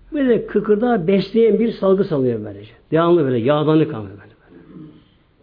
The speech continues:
Mesela demir bile olsun aşınıyor böyle. Ya-, yağlanmasa demir, aşınıyor demir böylece. Eklemler üzerine kıkırdak mesela böylece.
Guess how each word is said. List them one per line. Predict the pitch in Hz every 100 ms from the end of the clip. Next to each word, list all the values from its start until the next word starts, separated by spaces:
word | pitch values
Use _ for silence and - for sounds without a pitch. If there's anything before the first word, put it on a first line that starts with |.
| _ _ _ _ _ - - -
Mesela | 120 147 139 123 104 113
demir | 160 226
bile | 190
olsun | 151 139 262
aşınıyor | 175 - 226 175 123
böyle. | 113 101 98
Ya-, | 139 151
yağlanmasa | 156 165 175 156 147 131
demir, | 165
aşınıyor | 143 190 170 135
demir | 120 123 110
böylece. | 113 110 143 226 220 - _ _ _ _ _ -
Eklemler | 175 - 151 143 240 240 - - - _ _ - 147 -
üzerine | 131 160 208 226
kıkırdak | 196 143 170 160
mesela | 135 110 104 95
böylece. | 101 - - _